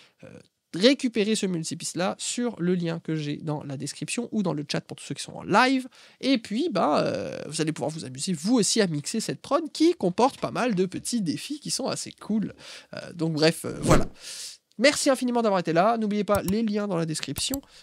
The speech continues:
Vous abonner, liker, partager, et cetera. Les super chats et les super merci, c'est vraiment un énorme, énorme, énorme soutien pour ceux qui veulent le faire. Ce n'est pas obligatoire, bien évidemment.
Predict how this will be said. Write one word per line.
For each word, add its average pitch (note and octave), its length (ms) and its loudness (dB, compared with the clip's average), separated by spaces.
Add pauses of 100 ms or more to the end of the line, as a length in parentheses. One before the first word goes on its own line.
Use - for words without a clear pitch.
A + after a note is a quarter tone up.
(120)
Vous F3 560 2
abonner, F#3 420 4
liker, D3 380 0
partager, C#3+ 440 -4
et C#3+ 80 -4
cetera. F#3+ 500 4
Les A3 140 4
super C#4 360 0
chats C4 280 0
et - 20 2
les A3 100 2
super A3 280 0
merci, A3 280 0
c'est G3 120 -2
vraiment F#3+ 200 0
un F#3+ 140 0
énorme, A#3+ 320 0
énorme, G3+ 180 0
énorme F#3 160 2
soutien F3 300 -2
pour B3+ 220 2
ceux A3 140 2
qui F3+ 140 0
veulent D#3+ 160 0
le - 120 -4
faire. G#3+ 200 4 (220)
Ce - 140 0
n'est G#3+ 160 4
pas - 100 -2
obligatoire, - 480 -2
bien D#3 160 -4
évidemment. A3 500 2